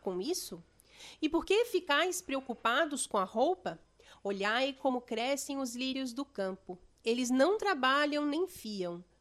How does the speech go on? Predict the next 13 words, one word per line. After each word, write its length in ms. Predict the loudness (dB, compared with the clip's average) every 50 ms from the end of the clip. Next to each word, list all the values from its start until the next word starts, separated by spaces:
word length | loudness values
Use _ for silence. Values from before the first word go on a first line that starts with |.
| _ _
Porém, 560 | -6 -4 -2 0 0 0 0 0 -2 -4 -6 -4 -2
eu 120 | -2 -2
vos 220 | 0 -2 -4 -4
digo, 420 | -4 -6 -8 -8 -8 -10 -12 -18 -20 _ _ _ _ _ -4
nem 300 | 0 0 2 2 2 0
o 40 | 0
rei 240 | -2 -2 -4 -4
Salomão, 760 | -4 -4 -2 -2 -2 -2 -4 -6 -6 -4 -4 -2 -4 -4 -6 -10 -14 -20 -10 -6
em 160 | -4 -4 -4 -4
toda 480 | -2 0 2 2 4 4 4 2 2
a 40 | 2
sua 280 | 0 -2 -2 -2 -2 -2
glória, 520 | -2 -2 0 0 0 0 -2 -4 -6